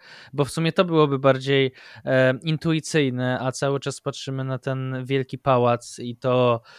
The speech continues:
czy, czy ktoś się tam objawi, kto zmieni oblicze naszej polskiej, e, polityki i wyjdzie i powie, że, e, będzie budować, e, atom, em, e, że chce budować atom, mimo to,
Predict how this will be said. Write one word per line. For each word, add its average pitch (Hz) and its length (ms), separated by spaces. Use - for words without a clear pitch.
czy, 120 580
czy 135 140
ktoś - 260
się 143 140
tam 135 180
objawi, 135 600
kto 127 420
zmieni 131 420
oblicze 127 380
naszej 127 260
polskiej, 131 540
e, 135 240
polityki 151 880
i 143 60
wyjdzie 139 400
i 131 60
powie, 135 340
że, 123 560
e, 120 360
będzie 123 460
budować, 120 640
e, 113 200
atom, 113 600
em, 110 640
e, 113 260
że 117 260
chce 143 180
budować 127 460
atom, 120 520
mimo 120 340
to, 117 260